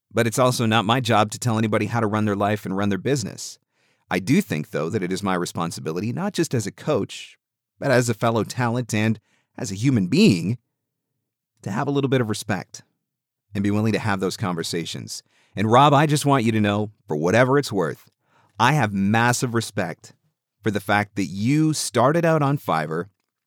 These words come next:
recognized that you wanted more and that you were worth more, and that you've done the things that you need to do to move yourself off the platform. And I know in doing that, it was probably hard because you probably left money on the table, but I also know that in the long run,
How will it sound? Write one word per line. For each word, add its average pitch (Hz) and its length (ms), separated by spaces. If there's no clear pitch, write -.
recognized 131 760
that 123 120
you 113 80
wanted 123 400
more 135 400
and 123 140
that 127 100
you 110 100
were 107 140
worth 135 400
more, 64 400
and 95 100
that 98 100
you've 98 260
done 123 260
the 127 60
things 113 300
that 107 100
you 101 80
need 98 220
to 101 80
do 87 180
to 92 160
move 90 220
yourself 92 400
off 90 160
the - 60
platform. 117 540
And 143 140
I 147 100
know 151 240
in 143 120
doing 190 360
that, 92 180
it 151 80
was 143 80
probably 139 460
hard 101 300
because 120 280
you 127 60
probably 117 420
left 107 320
money 110 260
on 101 120
the 90 80
table, 123 560
but 110 120
I 113 120
also 131 280
know 120 200
that 117 120
in 101 100
the 95 80
long 110 380
run, 120 340